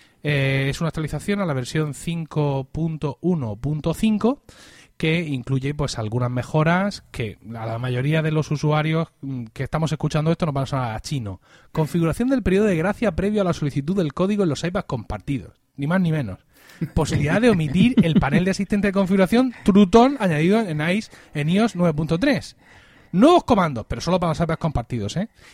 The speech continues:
Y nuevas restricciones, pero solo con supervisión, ¿no?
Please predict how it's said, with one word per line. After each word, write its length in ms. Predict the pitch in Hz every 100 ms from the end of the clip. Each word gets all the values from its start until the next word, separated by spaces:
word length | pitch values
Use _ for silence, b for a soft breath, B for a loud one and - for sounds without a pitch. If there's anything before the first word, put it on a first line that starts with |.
| B
Y 120 | 180
nuevas 220 | 220 247
restricciones, 440 | 240 220 202 254 -
pero 200 | 180 151
solo 160 | 196
con 120 | 180
supervisión, 600 | 160 143 117 107 - 95 - _ -
¿no? 200 | 170